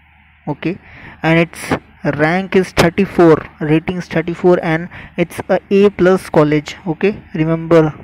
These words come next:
guys, it's A plus college. So I am now telling the government one, okay. Now comes the Indraprastha University of Information Technology. So its rank is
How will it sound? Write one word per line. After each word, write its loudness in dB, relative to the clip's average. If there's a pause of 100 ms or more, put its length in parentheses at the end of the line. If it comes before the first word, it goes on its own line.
(400)
guys, 0 (240)
it's -8 (140)
A 6 (140)
plus 2 (120)
college. -2 (2250)
So 4
I -2 (120)
am -6 (380)
now 6
telling -2
the 0
government 2
one, -4
okay. -4 (1200)
Now 4 (140)
comes -2
the 4 (160)
Indraprastha 2
University 2 (120)
of -2
Information -2 (160)
Technology. -2 (840)
So -2 (120)
its -12 (100)
rank 0
is -8